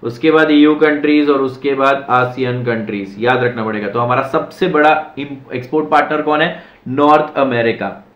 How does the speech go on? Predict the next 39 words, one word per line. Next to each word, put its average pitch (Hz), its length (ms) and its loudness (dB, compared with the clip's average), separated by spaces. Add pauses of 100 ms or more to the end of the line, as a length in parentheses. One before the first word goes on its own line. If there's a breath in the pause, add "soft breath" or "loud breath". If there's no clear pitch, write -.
समझा? 123 260 -4
इसमें 139 400 -6
कार 147 260 4
कंट्रीज 135 720 -2
एटसेटरा 143 420 0
एटसेटरा 127 420 0
आपको - 380 -2
सब 123 220 -6
पढ़नी 120 260 -4
पड़ेगी, 113 420 -2 (380)
नाम 147 360 0
तो 151 120 0 (100)
भी 143 80 -2
एटलीस्ट। 117 800 -6
यू, 143 160 0
बाकी 143 340 4
के 175 140 2
सब 175 220 2
छोटे 156 240 2
मोटे 160 240 2
हैं, 156 220 2
इतना 147 280 0
याद 143 260 2
मत 139 140 -2
रखो, 123 340 -4 (240)
समझ 123 360 -8 (100)
लो 131 180 -2 (140)
का। 123 180 0 (460 loud breath)
सबसे 139 380 -2
बड़ा 147 280 2
ये 131 340 0
याद 131 320 0
रखो 127 260 -2
कि 131 160 -6
कौन 135 220 -2
हमारा 127 300 -2
सबसे 127 540 -8 (100)
बड़ा 113 240 -2 (520)
इंपोर्ट 127 460 -6